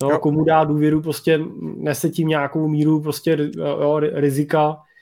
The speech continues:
Speaker 1: Někomu to zase třeba mohlo jako vyhovovat, jo, to, je to těžký, no.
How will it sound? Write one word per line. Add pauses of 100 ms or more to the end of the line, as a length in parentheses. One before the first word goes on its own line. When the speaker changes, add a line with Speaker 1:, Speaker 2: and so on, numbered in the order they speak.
(800)
Speaker 1:
Někomu
to
zase
třeba
mohlo
jako
vyhovovat,
jo,
to,
je
to
těžký,
no.